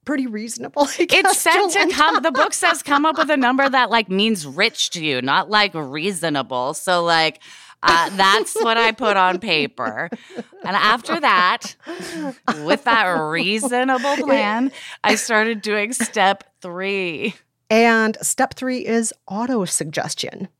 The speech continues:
Speaker 2: Right. So for that, I did what the book says. I read my plan out loud to myself every night when I got into bed and just tried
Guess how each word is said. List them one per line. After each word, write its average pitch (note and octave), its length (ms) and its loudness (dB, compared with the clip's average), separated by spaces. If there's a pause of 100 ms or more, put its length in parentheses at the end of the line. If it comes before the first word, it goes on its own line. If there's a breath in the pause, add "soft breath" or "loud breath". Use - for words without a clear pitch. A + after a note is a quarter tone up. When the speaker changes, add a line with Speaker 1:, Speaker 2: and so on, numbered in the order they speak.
(240)
Speaker 2:
Right. A2+ 400 2 (100)
So G3 200 -4
for G3+ 160 0
that, F#3 380 4
I D#3+ 100 -4
did D#3 200 -4
what D3+ 120 -2
the C#3 100 -4
book E3 360 -6
says. E3 600 2 (280 loud breath)
I D3 100 -2
read C#3+ 320 2
my E3 160 0
plan D3 400 0 (120)
out C#3+ 280 2
loud C3+ 360 0
to D#3+ 100 -10
myself D3+ 600 -2 (120)
every C3 400 -6
night B2 360 -2
when C3+ 140 -6
I B2 80 -2
got A2+ 320 0
into B2 320 -6
bed A#2+ 500 -2 (320 loud breath)
and D#3 160 0
just C#3+ 360 -6
tried C#3 420 2